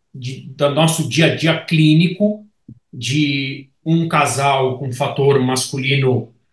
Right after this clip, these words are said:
ah, grave, e quero levantar para as pessoas comentarem esse caso, que é um homem, por exemplo, que, segundo a ideia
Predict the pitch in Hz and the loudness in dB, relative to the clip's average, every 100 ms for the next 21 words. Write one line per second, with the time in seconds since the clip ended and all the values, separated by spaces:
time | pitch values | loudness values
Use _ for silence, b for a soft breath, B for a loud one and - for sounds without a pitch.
0 | _ 135 131 127 123 123 120 120 135 131 | _ -4 0 2 2 0 0 2 4 6
1 | 143 151 208 214 - _ _ _ _ _ | 4 4 4 2 -10 _ _ _ _ _
2 | _ - 156 151 151 151 143 143 123 143 | _ -8 0 4 4 4 2 0 0 0
3 | 147 - 143 139 - 147 139 127 139 151 | 0 -8 -8 -8 -4 -2 -2 2 4 6
4 | 160 156 - 151 147 - - 127 135 156 | 4 2 0 -2 0 -2 0 4 6 6
5 | 208 214 _ _ _ _ 139 139 139 135 | 2 0 _ _ _ _ -2 0 -2 4
6 | 139 160 180 202 220 160 131 120 123 156 | 6 8 6 4 2 0 0 0 0 0
7 | 190 202 226 - _ _ _ _ 151 143 | 2 0 -2 -8 _ _ _ _ -6 -4
8 | 127 - 143 139 160 156 147 139 135 123 | -2 -2 0 4 4 6 4 4 2 2
9 | 143 139 135 123 120 | 4 4 2 0 -4